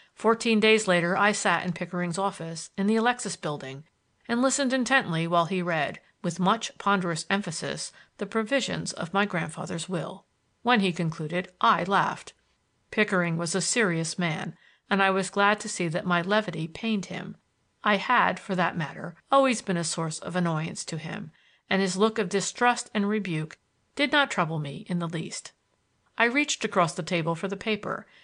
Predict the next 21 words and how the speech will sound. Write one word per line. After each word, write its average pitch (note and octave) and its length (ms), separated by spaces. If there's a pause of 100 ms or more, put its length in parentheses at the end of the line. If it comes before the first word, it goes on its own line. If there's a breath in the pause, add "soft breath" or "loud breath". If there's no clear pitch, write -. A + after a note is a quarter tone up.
(180 soft breath)
and F3+ 140
he G3 80
gave F#3+ 260
the F3+ 100
sealed A3+ 520
and F3+ 160
beribboned F#3 480
copy E3 460
of E3 180
John G3+ 320
Marshall F3+ 360
Glenarm's F3+ 580
will F#3 280
into F3 260
my D#3+ 180
hands. E3 520 (560 soft breath)
I A#3 100
read B3 200
it B3+ 120
through F#3+ 160
myself, - 680